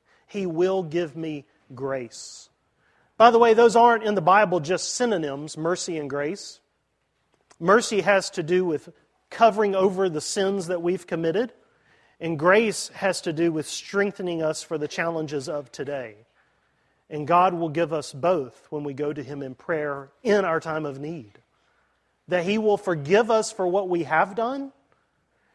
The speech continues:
and He will give us all the resources we need to face the challenges of today. That He will give mercy.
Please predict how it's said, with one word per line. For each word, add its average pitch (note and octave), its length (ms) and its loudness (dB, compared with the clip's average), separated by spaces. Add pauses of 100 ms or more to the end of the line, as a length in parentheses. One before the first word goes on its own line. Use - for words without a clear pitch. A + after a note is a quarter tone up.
(120)
and F3 200 -8
He A3 240 -6
will G3+ 260 2
give F#3 280 0
us F#3 160 -2
all F#3 240 0
the F3 120 -4
resources E3+ 760 -6
we D#3+ 140 -6
need D#3 280 -8
to D3 100 -12
face D3 300 -8
the D3 120 -12
challenges D3 640 -10
of C3 260 -14
today. A#2 500 -14 (800)
That D#3 140 -10
He F3 120 -6
will D#3+ 260 -2
give E3+ 340 -4
mercy. D3 580 -10